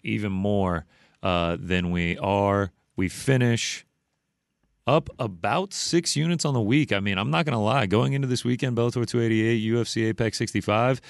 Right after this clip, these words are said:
I was just hoping for anything in terms of winning week. So to, to finish up almost six units is,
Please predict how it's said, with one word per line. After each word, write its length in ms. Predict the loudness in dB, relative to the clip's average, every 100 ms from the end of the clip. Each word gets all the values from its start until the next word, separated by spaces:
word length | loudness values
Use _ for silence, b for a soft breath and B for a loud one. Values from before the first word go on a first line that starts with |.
| B B
I 120 | 4
was 160 | 4 4
just 140 | 2
hoping 240 | 2 2 0
for 120 | 0
anything 420 | 2 0 -2 -4
in 120 | -4
terms 240 | -2 -4 -2
of 80 | -2
winning 260 | -2 0
week. 200 | 0 -2
So 140 | -2 -2
to, 280 | -2 -4
to 120 | -8 -6
finish 280 | -4 -2
up 140 | -4 -4
almost 280 | -4 -4 -6
six 200 | -6 -4
units 280 | -2 -2
is, 220 | -2 -4